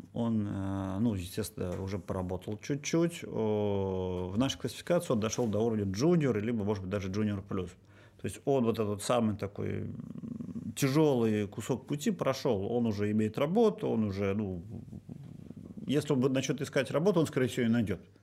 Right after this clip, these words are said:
Вот вопрос, что он хочет дальше развиваться, вот ку-, куда идти. Он, э, впереди видит, естественно, что, э, там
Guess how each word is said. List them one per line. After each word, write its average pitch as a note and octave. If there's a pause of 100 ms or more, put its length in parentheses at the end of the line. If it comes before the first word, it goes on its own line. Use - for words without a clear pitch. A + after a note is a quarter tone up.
(580)
Вот G#2+
вопрос, F3
что -
он C3+ (360)
хочет E3
дальше C3+
развиваться, F#3
вот D3+
ку-, C#3
куда D3
идти. A2+
Он, A#2+
э, G2
впереди A#2+
видит, G2+
естественно, G2
что, -
э, F#2
там F#2